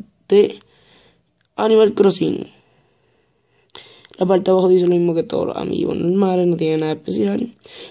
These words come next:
Lo único que esto cambia y es verde. Este amiibo se puede conseguir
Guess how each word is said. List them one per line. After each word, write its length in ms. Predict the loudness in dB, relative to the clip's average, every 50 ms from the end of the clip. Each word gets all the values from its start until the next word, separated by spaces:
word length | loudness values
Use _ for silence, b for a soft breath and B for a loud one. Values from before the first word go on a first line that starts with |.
| B B
Lo 100 | B 2
único 260 | 2 4 4 4 4
que 220 | 4 2 2 2 2
esto 320 | 0 0 0 0 0 0
cambia 500 | 0 0 0 2 2 4 4 2 2 0 -6 -14 _ _ _ _ _ _ _ _ _ _ _ _ _ _
y 220 | -2 0 2 4
es 140 | 4 2 2
verde. 360 | -2 -2 -2 -2 -2 -4 -6 -10 -18 _ _ _ _ _ _ _ _ _ _ _ _ _ _ -16 -16 -16 _ _ _ _ _ _ _ _ _ _ _ _ _ _ _ _ _ _ _ _ _ _ _ _ _ _
Este 240 | -14 -14 -8 -4 0
amiibo 380 | 2 2 4 4 4 4 4 4
se 140 | 2 0 2
puede 180 | 2 2 4
conseguir 1000 | 4 2 2 2 2 0 2 2 2 4 4 4 4 4 2 -2 -6 -10 -14 -20